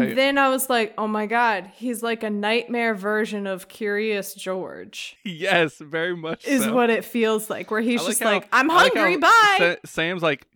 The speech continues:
Speaker 2: "Come," <laughs> Sam says, "Come back now," shouted Sam. "Hi, come back." He's like, he's,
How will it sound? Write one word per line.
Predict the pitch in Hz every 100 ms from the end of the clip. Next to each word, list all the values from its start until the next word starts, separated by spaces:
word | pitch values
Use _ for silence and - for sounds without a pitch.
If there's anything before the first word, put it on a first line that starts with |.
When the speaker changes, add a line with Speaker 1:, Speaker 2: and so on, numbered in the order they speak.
| -
Speaker 2:
"Come," | - 196 214 - _ _ -
<laughs> | 180 - - - - - - -
Sam | - 202 208
says, | 214 185 - _ _ -
"Come | 240 262
back | 262 254
now," | 202 226 208 139 113 _ _ _
shouted | - 147 143
Sam. | 123 147 143 135
"Hi, | 226 262 269 175 120 _ _
come | - 247 240
back." | 214 247 214 - - _ _ _ _
He's | 160
like, | 160 143 _ _ _ 165
he's, | 160